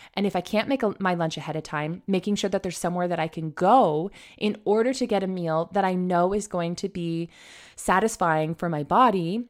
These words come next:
and feed me what it needs in order to be a happy person, because nobody wants a bitchy Michelle. Nobody <laughs> wants that.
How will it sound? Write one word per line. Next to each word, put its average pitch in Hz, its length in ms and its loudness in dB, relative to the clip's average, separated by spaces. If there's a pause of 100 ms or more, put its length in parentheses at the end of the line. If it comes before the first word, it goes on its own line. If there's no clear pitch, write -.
and 180 160 -2
feed 208 260 -2
me 220 160 2
what 170 160 2
it - 100 -4
needs 208 380 0
in 175 160 -4
order 185 240 0
to - 180 -6
be 170 520 -2
a - 60 -2
happy 165 420 0
person, - 420 -6
because 180 300 -2
nobody 190 300 0
wants 156 360 0
a 147 40 -6
bitchy 147 280 -6
Michelle. 175 680 0
Nobody 269 300 0
<laughs> 233 100 -2
wants 156 260 -6
that. 180 460 0